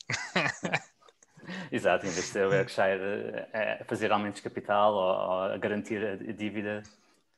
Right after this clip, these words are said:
Speaker 2: foram, foram eles todos. Mas esse foi um tema bastante recorrente ao longo da,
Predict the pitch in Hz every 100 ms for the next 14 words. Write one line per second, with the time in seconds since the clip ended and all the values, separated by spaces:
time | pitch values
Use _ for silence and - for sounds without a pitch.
0 | _ _ _ 101 101 - 107 101 - 110
1 | 95 - - - 160 175 180 - - 175
2 | - 185 185 208 190 190 175 143 - 160
3 | - - - 143 131 131 127 127 123 117
4 | 113 110